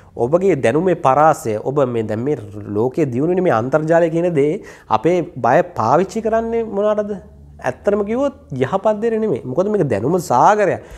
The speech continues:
අපිට මේ ගුරුවරයෙක්ගෙන්වත් අපිට හොයලා දිනා ගන්න බැරි දේවල් මේ, මේ අන්තර්ජාලය හරහා හොයා ගන්න පුළුවන්. ඒ නමුත් අපි එකෙන් පාවිච්චි කරන්නේ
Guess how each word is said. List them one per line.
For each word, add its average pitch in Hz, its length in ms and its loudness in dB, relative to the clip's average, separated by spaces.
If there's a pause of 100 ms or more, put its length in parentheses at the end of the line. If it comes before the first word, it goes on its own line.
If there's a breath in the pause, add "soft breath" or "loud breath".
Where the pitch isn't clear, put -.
(120 loud breath)
අපිට - 340 -2
මේ 110 220 -4 (140)
ගුරුවරයෙක්ගෙන්වත් 175 1000 0 (140)
අපිට 165 340 -4
හොයලා 196 300 2 (160)
දිනා 127 320 2
ගන්න 190 200 0
බැරි 151 160 2
දේවල් 202 200 0
මේ, 190 140 2
මේ 165 200 2
අන්තර්ජාලය 170 560 2
හරහා 196 160 2
හොයා 160 240 2
ගන්න 180 200 0
පුළුවන්. 135 340 -6 (1000 soft breath)
ඒ 156 140 0
නමුත් 160 320 2
අපි 135 220 0
එකෙන් 185 200 0
පාවිච්චි 165 380 2
කරන්නේ 302 240 -4